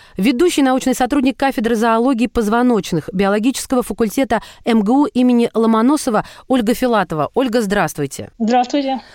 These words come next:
Speaker 1: Ну и, соответственно, первый вопрос. А, наверное, причин несколько, почему они выбрасываются. И если их несколько, то назовите нам, пожалуйста, все, ну, в развернутом виде. Вам слово.
Speaker 2: Вообще, действительно, по разным причинам киты могут выбрасываться на берег.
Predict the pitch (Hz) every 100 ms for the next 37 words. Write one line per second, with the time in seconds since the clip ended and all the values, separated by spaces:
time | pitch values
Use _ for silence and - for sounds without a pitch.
0 | - 240 349 311 339 349 311 302 294 330
1 | 254 269 302 277 - 202 180 160 - 202
2 | 285 311 302 302 - 302 330 403 - 220
3 | - 151 123 - - - 214 294 285 269
4 | 214 214 220 185 214 180 180 156 139 -
5 | 156 135 - 233 226 208 254 - 262 240
6 | 247 - 311 - 247 - 220 214 247 302
7 | 254 220 220 214 - 196 - 302 214 180
8 | 185 240 233 180 160 180 175 131 - 175
9 | 208 - 226 143 117 - 277 294 359 277
10 | 254 339 311 269 226 254 294 247 233 233
11 | 226 254 226 214 233 247 233 214 214 233
12 | 254 247 220 254 254 285 381